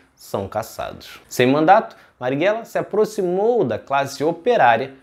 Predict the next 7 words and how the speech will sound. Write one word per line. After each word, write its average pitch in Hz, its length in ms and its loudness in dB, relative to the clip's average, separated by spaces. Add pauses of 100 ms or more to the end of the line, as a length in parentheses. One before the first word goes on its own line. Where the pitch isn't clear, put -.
(140)
e 220 200 0
juntos 151 400 -2 (220)
promoveram 165 640 2
uma 117 180 -2
greve 123 320 0
geral 127 600 0
conhecida 156 640 -6